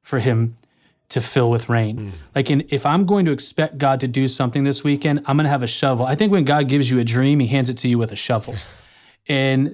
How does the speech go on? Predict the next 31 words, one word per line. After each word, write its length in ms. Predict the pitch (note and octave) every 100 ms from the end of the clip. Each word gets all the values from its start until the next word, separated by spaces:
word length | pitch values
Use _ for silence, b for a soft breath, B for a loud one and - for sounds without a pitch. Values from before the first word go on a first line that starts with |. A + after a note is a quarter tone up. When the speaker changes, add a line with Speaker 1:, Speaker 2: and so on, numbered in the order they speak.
| E3
Speaker 1:
that 200 | D#3 F3+
shovel 400 | E3 F3+ E3+ D3+
is 100 | C3+
for 160 | - C#3
us 200 | D3 C#3+
to 160 | - A2+
dig 580 | A#2 C#3+ D#3+ D#3+ C#3
ditches. 420 | B2 D3+ - G3 D#3
And 100 | C#3+
so 320 | D3+ C3+ C3 B B
I 80 | F3
think 160 | A3 G3
Daniel's, 420 | D3 D#3 D3 C#3+ - - D#3
we 180 | E3 G#3+
have 120 | A#3
a 20 | C3+
lot 120 | B2+
of 40 |
structures 380 | - D3+ - B2
and 100 | B2
systems 480 | - - C#3 B2+ A#2
now 520 | B2+ C3+ C3+ E3+ F#3 b b b b b
that 180 | D3+ D#3
help 260 | F#3+ F#3 G#3+
us. 260 | G#3 -
But 160 | - C#3+
back 240 | F3 A#3
in 60 | A#3+
the 100 | C3+
early 220 | F3+ B3
days, 380 | B3+ C4+ C4+